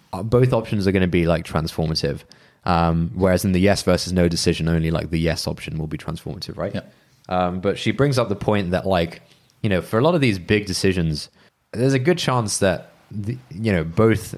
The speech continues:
Speaker 1: i-, i-, in a yes and no decision, there's a good chance that both things will actually materially change your life. Uh, I'll just, like, read out the thing I highlighted. Even when the no option lacks external practical consequences, it typically has internal ones. Uh, as Ullman points out,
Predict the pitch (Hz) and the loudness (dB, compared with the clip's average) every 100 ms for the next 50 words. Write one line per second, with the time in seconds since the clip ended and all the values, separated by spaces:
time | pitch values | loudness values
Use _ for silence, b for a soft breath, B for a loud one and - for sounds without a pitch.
0 | - 113 - 110 110 107 113 113 107 101 | -6 -6 -4 -4 0 4 4 2 2 2
1 | 92 90 98 90 80 73 - 107 113 131 | 2 2 0 0 -2 -4 -2 0 2 0
2 | 131 107 98 87 95 95 95 87 78 95 | 0 0 -2 2 2 2 0 0 0 2
3 | 90 87 - 87 82 82 - 85 82 80 | 4 2 0 0 2 0 0 0 2 0
4 | 78 b b b - 87 80 76 78 120 | -2 b b b -2 -2 0 2 2 0
5 | - B B _ - 82 87 95 104 98 | -4 B B _ -10 -4 -4 -4 -6 -6
6 | 69 92 92 85 85 - 90 85 117 113 | -4 0 2 2 -2 -2 0 2 4 4
7 | 107 101 82 - - _ - - 123 160 | 4 0 -2 -16 -20 _ -20 -8 0 2
8 | 170 143 127 101 110 143 117 101 - 95 | 4 4 2 2 4 4 4 0 0 0
9 | 87 104 - - 101 - - 104 104 - | 2 2 2 -2 -2 -2 2 4 4 2
10 | 107 92 90 92 - 120 101 82 82 80 | -2 -2 -2 -2 0 -2 0 0 0 0
11 | 82 - - - 127 120 90 82 80 - | 0 -2 -8 -2 0 0 0 0 -2 0
12 | 127 113 78 76 62 - - B B B | 0 0 -2 -2 -2 -6 -12 B B B
13 | - 82 - 90 - 117 104 95 90 - | 0 0 2 0 2 2 4 4 0 -2
14 | - 90 147 143 | -2 0 2 0